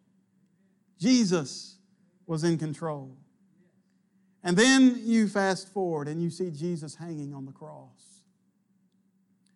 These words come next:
All the crowd below him shouting, "If you're the Son of God, come down from the cross." He saved himself,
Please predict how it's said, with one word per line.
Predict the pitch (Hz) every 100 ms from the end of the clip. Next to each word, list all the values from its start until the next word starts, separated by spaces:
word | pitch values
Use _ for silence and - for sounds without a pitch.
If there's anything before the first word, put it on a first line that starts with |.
| _ _ _
All | 147 180 196
the | 185
crowd | - 175 175 170
below | 165 165 165 175
him | 175
shouting, | 156 160 165 175 180 175 - _ _ _ -
"If | 202 196
you're | 262 269
the | 254
Son | - 254 240
of | 190
God, | 277 330 277 170 131 _ _ _ -
come | 302 294
down | 262 294 330 294
from | 254 254
the |
cross." | 226 254 233 202
He | 277
saved | 254 - 294 320 269
himself, | 262 - 330 349